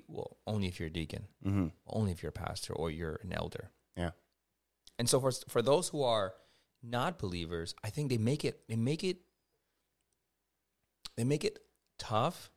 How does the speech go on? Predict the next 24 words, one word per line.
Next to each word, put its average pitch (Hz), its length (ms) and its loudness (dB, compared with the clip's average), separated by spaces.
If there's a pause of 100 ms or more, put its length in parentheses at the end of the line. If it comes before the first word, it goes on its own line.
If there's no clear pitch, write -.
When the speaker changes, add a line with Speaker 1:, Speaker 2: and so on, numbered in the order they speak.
(220)
Speaker 1:
for 156 100 -4
Christians, 185 420 4 (320)
but 127 100 4
I - 20 4
think 180 160 4
Christians 147 380 2
can 123 160 -4
make 110 140 -2
it 110 100 -6
tough - 200 -6
for 101 80 -4
themselves, 87 640 4
Speaker 2:
Mm-hmm. 95 200 4 (720)
Speaker 1:
right? 95 340 2 (520)
Uh, 120 60 2 (100)
they, 123 260 8
they 113 140 2
put 165 260 0
themselves 135 540 4
in 113 60 0
situations 107 880 4
where 98 420 4
it, 104 220 2
it, 107 160 -4